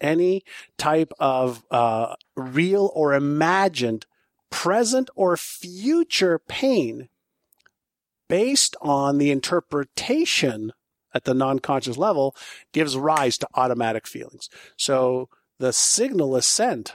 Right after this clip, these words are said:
from the reptilian or lizard brain to the emotional brain, and it's only later logically understood if we take the time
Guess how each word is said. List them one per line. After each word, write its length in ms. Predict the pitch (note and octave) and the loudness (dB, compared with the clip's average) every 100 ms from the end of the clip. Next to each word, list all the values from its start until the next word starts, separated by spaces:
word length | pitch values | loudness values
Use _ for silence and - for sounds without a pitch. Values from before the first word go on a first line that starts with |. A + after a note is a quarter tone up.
| - | -20
from 440 | - D3+ C#3+ C3+ B2+ | -6 0 2 2 2
the 120 | B2+ | 0
reptilian 640 | A#2+ - - G#3 G#3 B2+ | -2 -4 -2 0 2 0
or 60 | A2 | -2
lizard 420 | C3 F#3 E3+ C3 | 0 0 0 -2
brain 420 | B2+ E3 D#3+ A#2+ - - - - | 0 2 0 -2 -8 -18 -20 -4
to 160 | G3 | -2
the 140 | G#3+ F3 | 2 0
emotional 720 | D3 D3 D#3+ A3 A3+ E3 B2+ | 0 0 0 0 0 0 0
brain, 400 | A2+ A#2+ B2+ B2 _ _ _ - | 2 2 2 -2 _ _ _ -2
and 120 | F3 | -2
it's 140 | E3+ - | -2 -2
only 440 | G#3 G#3+ G#3+ F#3+ F3+ | -2 0 2 0 0
later 920 | E3+ F3 G3+ B3 D4+ B3 D#3+ D#3 D#3 _ | 0 -2 -2 0 2 2 2 2 -2 _
logically 960 | - C#3+ E3 F#3 D3 C3 C3 B2+ B2+ C3 _ | -2 2 2 2 0 -2 -2 -2 -2 -4 _
understood 540 | C#3+ C3+ B2+ - F#3+ C#3+ | -2 0 0 0 -2 -2
if 220 | - D#3+ - | -2 -2 -2
we 80 | |
take 220 | B2+ C3 - | -2 -2 -2
the 60 | A2+ | -6
time 460 | - D#3 B2+ A#2+ | 0 2 2 -2